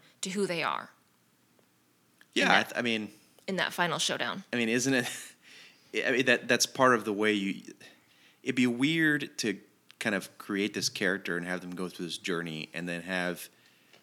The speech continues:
Speaker 2: the solution or the growth aspect of the resolution of this battle and the key to the, winning the battle be something that's entirely alien to who they are.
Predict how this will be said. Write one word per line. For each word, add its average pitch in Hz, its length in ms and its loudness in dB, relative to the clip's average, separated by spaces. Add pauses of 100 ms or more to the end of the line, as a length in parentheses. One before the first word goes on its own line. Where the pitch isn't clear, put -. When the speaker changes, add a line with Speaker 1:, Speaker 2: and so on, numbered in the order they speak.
Speaker 2:
the 92 100 -6
solution 92 760 0
or 87 220 -6
the 87 120 -8
growth 98 480 -2
aspect 85 600 -4
of 85 300 -8
the 92 100 -8
resolution 87 520 -2
of 85 100 -8
this 92 160 -2
battle 120 540 -2 (680)
and 90 160 -4
the 85 60 -8
key 117 220 2
to 123 60 4
the, 98 120 -6
winning 113 240 0
the 135 80 0
battle 123 340 2
be 101 280 0
something 95 320 0
that's 90 180 -4 (260)
entirely 104 480 0
alien 101 260 2
to 82 80 -2
who 131 140 2
they 95 180 2
are. 85 260 0